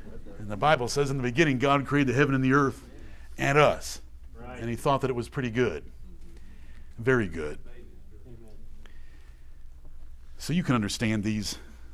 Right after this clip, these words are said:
Speaker 1: these verses. They're books of defense. Do you know what it would be like for an army trying to get through all their canals? Just, just try to visualize all their canals and an army trying to move.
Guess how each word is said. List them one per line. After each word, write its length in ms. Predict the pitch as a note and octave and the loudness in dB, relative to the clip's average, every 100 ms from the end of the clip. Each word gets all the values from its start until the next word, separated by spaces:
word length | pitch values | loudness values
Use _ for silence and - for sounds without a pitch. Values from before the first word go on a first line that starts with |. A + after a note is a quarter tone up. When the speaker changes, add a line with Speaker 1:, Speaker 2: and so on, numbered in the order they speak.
| - | -6
Speaker 1:
these 180 | A2 F#2 | -4 0
verses. 400 | B2 A#2+ B2 G#2 | 0 0 -2 0
They're 140 | A2 | 2
books 260 | A#2 C#3 B2 | 4 4 2
of 80 | |
defense. 380 | A2+ G#2 C3+ C3 | 0 2 0 0
Do 80 | D3+ | 2
you 20 | |
know 60 | D3 | 4
what 100 | D3 | 4
it 20 | |
would 60 | B2 | 4
be 100 | B2 | 4
like 160 | C#3 | 2
for 140 | - B2+ | 2 -2
an 80 | |
army 360 | B2 C3+ D3 D3 - - - - | 0 2 0 -2 -8 -14 -14 -6
trying 160 | C3+ | -2
to 60 | B2 | 0
get 160 | C3 C#3+ | -2 -2
through 160 | B2 | 2
all 120 | B2 | 4
their 140 | B2+ B2+ | 4 2
canals? 520 | - A#2 B2+ C#3+ - - - - - - - - - - | 0 0 0 -2 -6 -14 -12 -12 -12 -12 -12 -12 -12 -10
Just, 200 | - - - - - | -8 -10 -10 -14 -6
just 180 | E3+ E3 | -4 2
try 120 | D3 | 2
to 60 | A#2+ | 4
visualize 500 | C#3 B2+ A#2 A2+ - | 2 2 4 4 4
all 160 | C3 | 6
their 120 | C#3+ | 6
canals 440 | C#3+ C3 A#2+ G#2+ G#2 | 2 0 0 0 -2
and 80 | A2+ | -4
an 80 | |
army 240 | B2+ B2+ A2+ | -2 -2 -2
trying 180 | A#2 A2 | -4 -4
to 80 | |
move. 340 | A2+ A#2+ G#2+ | 0 0 0